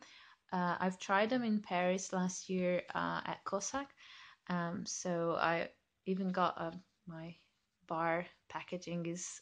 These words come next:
um, um, signed by one of the makers who was delivering to, to Cossack, so it's, it's pretty amazing. Um, and they're super helpful and, and, uh, such a nice company. So,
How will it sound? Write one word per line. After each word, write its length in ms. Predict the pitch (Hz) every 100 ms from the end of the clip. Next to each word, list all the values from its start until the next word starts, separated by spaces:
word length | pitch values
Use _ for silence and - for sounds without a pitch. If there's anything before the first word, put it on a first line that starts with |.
| -
um, 580 | 165 160 160 160 165 180 _ - - - _ _
um, 600 | 170 156 156 160 165 170 165 _ _ _ _ _ _ _ _ _ - -
signed 500 | - - 175 170 175
by 340 | 170 156 156 165
one 160 | 170 165
of 120 | 165
the 80 | 175
makers 720 | 156 156 - 254 294 - - - - - _
who 100 | 170
was 220 | 170 165
delivering 580 | 165 165 170 165 170 175
to, 380 | - 175 165 165
to 140 | -
Cossack, 480 | 180 175 170 220 254
so 140 | -
it's, 280 | 160 156 -
it's 140 | - -
pretty 360 | 180 175 165
amazing. 480 | 165 165 180 233 269 - - - - - -
Um, 720 | 196 185 180 180 180 190 190 - _ -
and 220 | 180 180
they're 120 | 185
super 340 | 185 247 247 240
helpful 600 | 214 185 - 196 190 185 -
and, 460 | 180 175 175 175 -
and, 400 | 165 170 165 165 - -
uh, 120 | -
such 320 | - - - -
a 60 |
nice 200 | 170 -
company. 460 | - 151 - - 170
So, 240 | - -